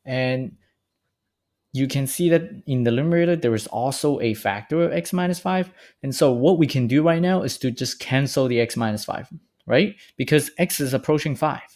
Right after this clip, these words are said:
and x minus five is approaching zero. It's really those two factors that are causing the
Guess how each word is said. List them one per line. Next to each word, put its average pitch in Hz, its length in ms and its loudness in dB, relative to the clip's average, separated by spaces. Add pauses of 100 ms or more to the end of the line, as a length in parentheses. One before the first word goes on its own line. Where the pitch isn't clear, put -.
and 120 180 -6
x 147 200 -6
minus 147 280 -2
five 139 180 -2
is 117 120 -6
approaching 147 380 -4
zero. 151 320 -2 (280)
It's 131 180 -10
really 208 240 4
those 170 260 2
two 170 260 0
factors 139 540 -4
that 127 120 2
are 123 60 0
causing 131 560 0
the 113 180 -2